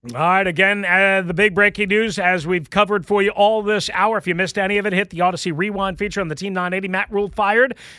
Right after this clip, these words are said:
two and a quarter years into his tenure in Carolina, eleven and twenty-seven overall, uh, replaced by Steve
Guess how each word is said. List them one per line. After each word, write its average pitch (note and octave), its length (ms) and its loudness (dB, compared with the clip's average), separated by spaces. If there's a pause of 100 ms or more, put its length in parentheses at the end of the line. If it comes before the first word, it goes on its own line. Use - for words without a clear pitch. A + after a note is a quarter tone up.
(100)
two B3+ 180 0
and A3+ 80 2
a - 40 -2
quarter A#3 320 2
years G#3+ 320 2
into A3+ 240 -2
his F#3+ 100 0
tenure A3 300 -2
in F#3+ 180 -4
Carolina, F#3+ 480 0
eleven G#3 300 -2
and F#3 100 -4
twenty-seven G3 520 -4
overall, F3+ 540 0 (320)
uh, D#3 300 2
replaced G3+ 440 -2
by F3+ 140 0
Steve A3 380 -4